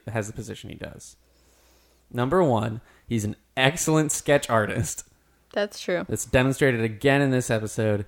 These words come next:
Speaker 1: He is fucking fantastic at it. Uh, number two, Andy inadvertently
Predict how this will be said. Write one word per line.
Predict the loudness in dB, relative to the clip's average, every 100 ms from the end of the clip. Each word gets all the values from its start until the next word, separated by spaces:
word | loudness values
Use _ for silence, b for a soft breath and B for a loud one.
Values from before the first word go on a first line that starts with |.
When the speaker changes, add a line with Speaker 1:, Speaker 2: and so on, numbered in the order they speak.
| b b b
Speaker 1:
He | -8 -2 0
is | 0 -4
fucking | -4 2 2 2 -2
fantastic | -4 -6 0 0 0 -2 -4 -4 -10 -14
at | -16 -16
it. | -18 _ b b b -2
Uh, | 2 2 2 -2 b b _
number | -4 -2
two, | -2 0 4 6 6 2 -8 _ _ 2
Andy | 4 4 4 2 0 -4 -6
inadvertently | 0 2 2 2 0 2 2 4 4 2 -2